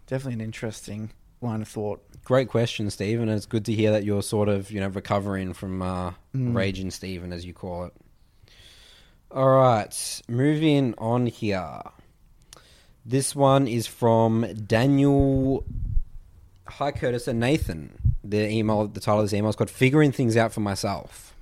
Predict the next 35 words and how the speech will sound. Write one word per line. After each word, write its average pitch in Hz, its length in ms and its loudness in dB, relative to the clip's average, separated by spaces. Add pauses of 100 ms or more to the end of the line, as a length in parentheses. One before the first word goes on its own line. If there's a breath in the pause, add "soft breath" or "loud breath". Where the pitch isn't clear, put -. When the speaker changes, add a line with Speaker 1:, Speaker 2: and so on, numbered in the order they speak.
(720 loud breath)
Speaker 2:
"I'm 123 160 0
a 117 60 2
huge 175 320 4
fan 170 240 8
of 160 80 4
the 151 60 4
show. 156 460 6
Thanks 117 280 -2
for 113 100 -2
pumping 156 680 2
out 160 320 2 (140)
such - 300 -8
high 127 260 2
quality 131 500 2
and 98 200 -6
entertaining 113 580 -2
content 135 600 -4
so - 260 -8
consistently. 107 720 -8 (1400 loud breath)
I 151 120 4
main 170 200 6
Hecarim 160 300 6
Jungle, 147 420 4 (400 soft breath)
and 110 140 -2
I 123 80 4
feel 131 180 2
disheartened 117 720 4
by 110 400 2
how 117 280 0
I 117 100 4
never 147 480 6
do 131 200 0
nearly 123 360 4
as 110 140 0
much 110 280 0